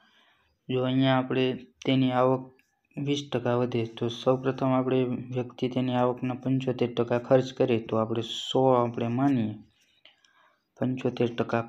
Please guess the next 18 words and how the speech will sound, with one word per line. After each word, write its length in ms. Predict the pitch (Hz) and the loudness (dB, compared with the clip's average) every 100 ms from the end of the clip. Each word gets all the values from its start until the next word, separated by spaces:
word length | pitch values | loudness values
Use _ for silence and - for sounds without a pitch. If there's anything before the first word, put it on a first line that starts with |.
| - | 2
ખર્ચ 260 | 139 139 - | 2 2 -8
કરીએ, 300 | 113 110 110 131 - - | -4 -2 -4 -8 -14 -8
અહીંયા 420 | 120 113 117 113 - | -6 -4 -4 -6 -2
ખર્ચ, 380 | 127 123 120 - - _ _ _ _ _ _ _ _ _ - _ _ _ - _ _ | -2 -2 -4 -16 -20 _ _ _ _ _ _ _ _ _ -20 _ _ _ -20 _ _
આ 100 | 123 | -10
બચત, 380 | 117 127 131 - 113 107 - - _ _ _ - _ _ _ _ _ - - _ _ _ _ _ _ _ _ _ _ _ - | -8 -8 -10 -2 0 0 -8 -20 _ _ _ -20 _ _ _ _ _ -20 -20 _ _ _ _ _ _ _ _ _ _ _ -8
તો 60 | 113 | -8
પચીસ 440 | - 117 - 127 - | -6 -10 -6 -6 -6
ટકા 240 | 120 123 | -2 -2
બચત 340 | 120 120 120 - | -2 -4 -6 -4
કરશે. 340 | 123 - - 135 - _ _ _ _ 120 | -6 -4 -8 -10 -12 _ _ _ _ -2
હવે 160 | 120 | 0
શું 160 | 123 139 | 0 0
કીધું 240 | 127 123 117 | 0 -2 -2
છે? 100 | 117 | 0
તેની 340 | 123 123 123 | 2 2 4
આવક 260 | 123 127 123 | 4 2 0
એકસો 340 | 123 - 131 | -6 -4 -2